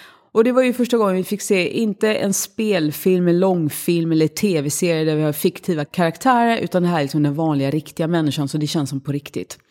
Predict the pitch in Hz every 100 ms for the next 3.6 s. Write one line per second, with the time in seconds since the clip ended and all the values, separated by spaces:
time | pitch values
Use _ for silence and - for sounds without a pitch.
0 | - - - - - _ - 277 294 320
1 | 254 233 226 208 220 185 165 - - 175
2 | 180 170 165 139 165 226 254 202 208 233
3 | 233 226 226 202 170